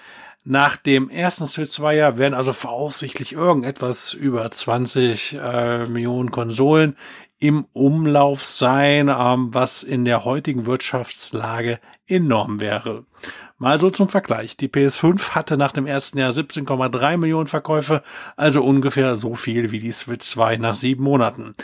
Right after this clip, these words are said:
Die P S vier konnte sich zwanzig Komma zwei Millionen Mal verkaufen und das wird die Switch zwei wahrscheinlich übertreffen.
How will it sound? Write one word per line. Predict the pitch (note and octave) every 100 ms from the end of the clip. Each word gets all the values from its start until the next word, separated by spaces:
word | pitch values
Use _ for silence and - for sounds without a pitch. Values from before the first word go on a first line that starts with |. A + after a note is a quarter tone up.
| - - -
Die | - C3+
P | D3+ D3+
S | -
vier | - G3 G3+
konnte | - E3+ E3 D3+
sich | C3+ C3+ -
zwanzig | - D#3 F3 E3+ D#3 -
Komma | C#3+ D3
zwei | C#3+ C3+ D#3 E3+
Millionen | C#3 A#2+ A#2 A#2
Mal | A#2 B2
verkaufen | - C3 C3 C3 C#3 E3+ F#3+ G3 - - - - _
und | C#3+ D3+ D3+ -
das | C#3 C3+ C3 D3 A#2+
wird | B2+ C3+ C3+ C#3+
die | B2
Switch | B2+ - A#2 A#2+
zwei | - B2 A2+ A#2+ C#3
wahrscheinlich | A#2+ E3 G3 - G#3 C#3 A2 A2+ -
übertreffen. | D3+ F#3 D3+ A#2 A2 - A2